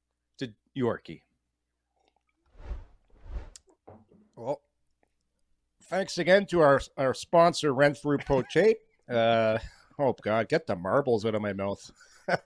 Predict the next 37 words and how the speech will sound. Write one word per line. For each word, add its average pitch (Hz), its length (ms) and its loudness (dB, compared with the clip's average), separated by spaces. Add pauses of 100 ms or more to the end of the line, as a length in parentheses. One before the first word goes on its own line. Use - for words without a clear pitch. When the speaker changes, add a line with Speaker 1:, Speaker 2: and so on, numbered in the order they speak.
(1000)
Speaker 2:
Uh, 170 220 6
the - 40 -2
show 233 240 8
is 190 120 8
always 190 280 8
held 180 220 6
together 160 300 6
by 139 160 8
Renfrew 135 480 2
Pro. 139 420 2 (360)
It's - 120 -20
the 113 60 -10
one 143 180 2
with 139 120 -4
the 143 80 -8
green 131 260 -4
core. 135 460 0 (680)
Fridays, 143 580 2
free 147 220 -6
tape 160 260 -2
Fridays. 147 500 2
Don't 123 140 -8
forget 135 240 -4
about 123 280 0
that. 131 280 2
Renfrew 135 380 -8
pro 139 380 -4 (100)
dot 123 340 0
com, 135 520 0
available 120 640 -4
at 104 180 -6
all 120 340 0
major 110 460 -14
retailers. - 640 -20 (2250)
Speaker 1:
That's 107 300 -8
a 95 140 -8
three. 101 560 -10